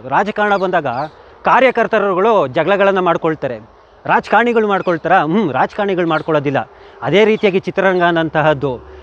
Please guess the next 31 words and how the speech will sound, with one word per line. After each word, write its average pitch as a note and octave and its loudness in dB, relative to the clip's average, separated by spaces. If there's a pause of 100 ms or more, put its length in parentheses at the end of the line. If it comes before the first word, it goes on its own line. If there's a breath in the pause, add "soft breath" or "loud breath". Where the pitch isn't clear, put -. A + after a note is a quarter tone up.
(120 loud breath)
ಸುಮ್ಮನೆ B3+ 4
ಅಭಿಮಾನಿಗಳು A3 2
ಇಲ್ಲಿ F#3+ -2
ಕಿತ್ತಾಡ್ಕೊಳ್ತಿರ್ತೀರ G3+ 2 (100)
ಸೋಷಿಯಲ್ G3 -6
ಮೀಡಿಯಾದಲ್ಲಿ, F3 -4 (480 loud breath)
ಬಾಯ್ G#3 4
ಬಂದಂಗೆಲ್ಲ G#3 0
ಬೈತಿರ್ತೀರ. F#3 -4 (480 soft breath)
ಅದು E3 -2
ಯಾವ G#3 6
ಕರ್ಮಕ್ಕೋ G3+ -2
ಏನೋ G3 -4
ಗೊತ್ತಿಲ್ಲ. E3 -2 (520 soft breath)
ಅವ್ರು B3 4
ಯಾರಿಗೋ A3 4 (140)
ಇವ್ರು A#3+ 0
ಯಾರಿಗೋ G#3+ 0
ವಿಚಾರಕ್ಕೋಸ್ಕರ G3+ -6
ನಿಮ್ಮ G3 -2
ಅಕ್ಕ - -2 (100)
ತಂಗಿರನ್ನೆಲ್ಲ G3+ 2
ತಂದ್ಬಿಟ್ಟು F#3+ 0
ರಸ್ತೆಗೆ F3+ -4
ಹಾಕ್ಬಿಡ್ತಿರ್ತೀರ. D#3+ -6 (720 soft breath)
ದಯಮಾಡಿ F#3 4 (120)
ಅಭಿಮಾನ F#3+ 0
ಅನ್ನೋದು D3+ -6 (520)
ಎಷ್ಟೈತೆ B3+ 0
ಅಷ್ಟು E3+ -10
ಇಟ್ಕೊಳ್ಳಿ. D3+ -4